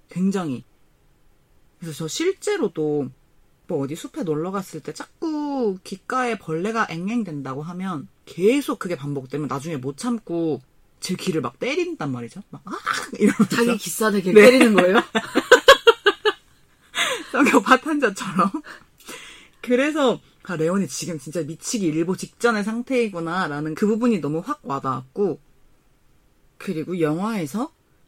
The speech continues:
Speaker 1: 배경이 여름이고 별장에 지척에 바다가 있다 보니까 이 주요 인물들이 밥 먹듯이 수영을 하러 가고 심지어 그 레온을 제외한 다른 남성 둘은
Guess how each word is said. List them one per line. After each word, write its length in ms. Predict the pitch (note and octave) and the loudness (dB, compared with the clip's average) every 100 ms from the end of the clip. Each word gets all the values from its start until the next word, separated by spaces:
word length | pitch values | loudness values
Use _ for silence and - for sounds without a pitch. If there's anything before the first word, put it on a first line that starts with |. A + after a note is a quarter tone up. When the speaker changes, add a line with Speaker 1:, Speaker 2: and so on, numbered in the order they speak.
| _ - | _ -10
Speaker 1:
배경이 420 | D#3+ G3+ A3+ F3 | -4 0 0 2
여름이고 720 | C#3 D#3+ B3+ F#3 A#2 G#3 - _ _ _ _ _ _ _ _ | 0 2 2 2 -2 -6 -6 _ _ _ _ _ _ _ _
별장에 580 | F3+ D#3 - A#3 A3 F#3+ | -6 -4 -2 -2 -2 -4
지척에 580 | - D#3 - D#4 D4+ - | -8 -8 -6 -2 -2 -2
바다가 400 | C#3 E3+ E3 C#3 | -4 -4 -4 -6
있다 240 | C3 C3 | -8 -10
보니까 760 | C3 B2+ B2+ D3+ D3+ E3+ D3 C3+ _ _ _ _ _ - | -8 -8 -8 -4 -2 -2 -6 -10 _ _ _ _ _ -12
이 80 | |
주요 300 | F#3+ - A#3+ | -10 -2 0
인물들이 480 | C#4 C4+ C4 G#3+ F#3 | 4 4 4 4 2
밥 160 | - E3+ | 0 -2
먹듯이 440 | A3 E4 C#4+ A3 | 0 0 -4 -6
수영을 400 | G3 C4+ B3+ A3+ | -4 -2 -2 -2
하러 140 | G#3+ F#3 | -2 -6
가고 580 | - B2+ C3 F#3+ C3 - _ _ _ _ | -8 -14 -8 -6 -6 -10 _ _ _ _
심지어 380 | - D#4 F4 C4+ | -8 -6 -4 -4
그 260 | - F#3+ - | -4 -4 -2
레온을 400 | F#3+ A3+ D#4+ D4+ | 0 0 2 0
제외한 360 | - F#3+ G#3+ A3 | -2 -2 -2 -4
다른 300 | F3 F#3 G3 | -6 -4 -4
남성 360 | C#3+ D#3 F#3+ | -4 -6 -6
둘은 540 | - E3 E3 F#3+ D3+ | -8 -8 -6 -4 -6